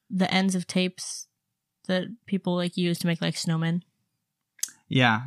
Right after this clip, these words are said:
Speaker 2: So I remember, uh, when I was a grad assistant, you know how you have your scraps, right?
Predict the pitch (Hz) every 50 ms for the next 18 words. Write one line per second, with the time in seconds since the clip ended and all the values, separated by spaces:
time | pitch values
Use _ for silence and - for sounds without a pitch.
0 | - - 139 - 143 135 123 120 - - 143 160 170 165 170 165 156 147 143 139
1 | 131 123 117 113 117 131 151 - - 127 117 110 107 107 113 113 110 98 98 104
2 | 117 117 117 120 120 117 - - 113 - - - 104 95 - - _ _ _ _
3 | _ _ _ _ _ _ - 156 160 170 165 170 160 147 143 143 131 127 117 110
4 | 107 - - - - - 123 113 98 - - - - 110 104 107 110 107 -